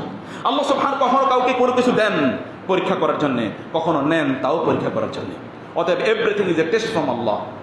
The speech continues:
আল্লাহর পক্ষ থেকে পরীক্ষা, সে পরীক্ষা উত্তীর্ণ হতে পারাটাই এটি খুবই গুরুত্বপূর্ণ ব্যাপার। আল্লাহ সুবহানাহু ওয়া তাআলা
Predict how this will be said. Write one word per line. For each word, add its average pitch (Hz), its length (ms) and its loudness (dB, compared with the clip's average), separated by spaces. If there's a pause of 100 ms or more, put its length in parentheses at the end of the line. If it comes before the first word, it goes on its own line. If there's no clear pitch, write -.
(240)
আল্লাহর 226 240 2
পক্ষ 233 120 4
থেকে 254 140 2
পরীক্ষা, 254 760 0 (600)
সে 185 200 0
পরীক্ষা 208 280 2
উত্তীর্ণ 185 340 2
হতে 170 220 2
পারাটাই 165 380 0 (500)
এটি 165 160 0
খুবই 190 220 2
গুরুত্বপূর্ণ 185 540 2
ব্যাপার। 135 400 0 (420)
আল্লাহ 302 200 0
সুবহানাহু 294 420 2
ওয়া 285 100 2
তাআলা 294 280 2